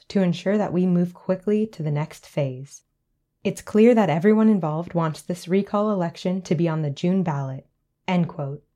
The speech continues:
The group says the grounds for recalling Andrew Coolidge include incompetence, fiscal irresponsibility, and disregard for the law. They cite similar reasons for Councilor Morgan, specifying no-bid contracts and special interest groups.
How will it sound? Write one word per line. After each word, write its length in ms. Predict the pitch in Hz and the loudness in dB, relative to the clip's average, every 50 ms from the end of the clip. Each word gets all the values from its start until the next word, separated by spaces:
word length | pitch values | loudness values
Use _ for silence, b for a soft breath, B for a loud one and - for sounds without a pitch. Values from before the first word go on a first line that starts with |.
| _ _ _ _ _ _ _ _ _ _ _ | _ _ _ _ _ _ _ _ _ _ _
The 120 | 185 226 | 4 4
group 280 | 226 - 220 240 269 - | 6 6 4 4 4 2
says 260 | - - 285 277 277 | 2 2 2 4 6
the 100 | - 240 | 2 2
grounds 400 | 233 196 190 185 185 190 202 202 | 2 2 0 2 2 0 -2 -2
for 160 | - - 190 | 0 0 0
recalling 560 | 175 190 190 - - 180 170 170 170 170 - | 2 2 0 0 0 0 0 0 -2 -2 -2
Andrew 340 | - 180 170 165 151 - 160 | -2 -2 -2 -2 -2 -4 -8
Coolidge 520 | 156 - 202 185 160 156 147 151 151 - | -2 0 0 0 0 0 -2 -4 -6 -8
include 400 | - - 196 180 - - 185 185 | -4 -2 -2 0 0 0 -2 -2
incompetence, 760 | 170 - 185 180 175 - 175 175 175 214 214 233 233 240 226 - - | 0 -2 -2 -2 -2 -2 -4 -2 -2 0 2 2 2 2 0 -2 -12
fiscal 460 | _ - - 202 202 - - 220 220 | _ -2 -2 -2 -2 0 0 0 2
irresponsibility, 960 | 214 202 196 196 196 - - 180 180 175 - 170 170 156 151 156 160 165 175 - | 2 2 0 -2 -4 -2 -2 -2 -2 0 0 0 0 0 0 0 0 -2 -2 -2
and 140 | - 175 160 | -2 -2 2
disregard 560 | 147 185 185 - - 196 185 165 156 156 160 | 2 0 0 0 -2 0 0 0 -2 -4 -4
for 140 | - - 170 | -2 -4 -4
the 140 | 147 147 147 | -2 -2 -2
law. 320 | 151 160 160 143 135 139 - _ _ _ _ _ _ _ _ _ _ | -2 -2 -2 -4 -6 -10 -16 _ _ _ _ _ _ _ _ _ _
They 120 | 220 220 | 6 6
cite 280 | 220 - 208 196 - - | 6 6 2 2 2 0
similar 420 | - - 233 240 254 247 233 208 | 2 4 4 6 6 6 4 4
reasons 420 | 185 170 160 147 156 156 160 165 - | 4 2 0 0 -2 -4 -4 -6 -4
for 100 | - 165 | -6 -4
Councilor 460 | - - 165 160 151 - - 160 151 | -2 0 -2 -2 -2 -4 -6 -4 -2
Morgan, 500 | 156 160 165 156 135 151 135 139 143 143 _ | -2 -2 -2 -2 -4 -6 -8 -10 -10 -12 _
specifying 720 | - - - 180 170 - 190 185 180 175 175 170 165 170 165 | -20 -2 -2 -2 0 0 -4 -2 -2 -2 -2 0 0 0 2
no-bid 400 | 170 180 196 190 202 196 202 - | 2 2 2 2 2 -2 -2 -4
contracts 760 | - - 170 160 160 147 - 156 147 156 151 - - - - - | -4 -4 -2 -2 -2 -2 -4 -4 -4 -4 -6 -12 -20 -20 -10 -6
and 120 | 175 160 | -6 -6
special 360 | 143 - - 180 - - 180 | -2 0 -2 -2 0 0 -2
interest 500 | 170 - 170 160 143 - 151 143 - - | -2 0 -2 -4 -4 -4 -8 -10 -10 -12
groups. 460 | - - 135 139 143 - - - - | -12 -10 -10 -10 -12 -14 -20 -20 -20